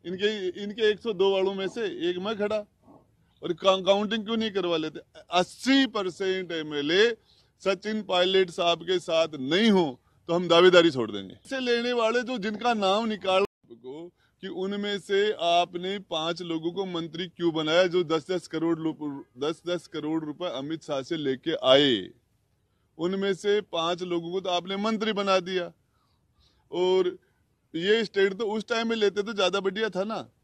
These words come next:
अब, अब ये नए नियम अब क्यों लग रहे हैं? हमारे साथियों को जब, जब हमारे साथी मंत्री बन रहे थे तब तो ये नियम नहीं थे।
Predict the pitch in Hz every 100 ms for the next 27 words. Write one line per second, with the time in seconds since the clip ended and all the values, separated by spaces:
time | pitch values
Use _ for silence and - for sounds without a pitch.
0 | _ _ _ _ _ _ _ - 160 160
1 | 170 196 226 175 151 180 208 214 220 208
2 | 226 214 175 147 113 95 101 _ _ _
3 | _ _ _ 113 139 156 185 208 - 143
4 | 143 196 214 196 165 143 113 92 - _
5 | _ _ _ _ _ _ _ - 160 131
6 | 120 143 185 196 170 160 185 202 185 185
7 | 202 185 190 202 180 190 185 175 202 190
8 | 202 208 233 180 175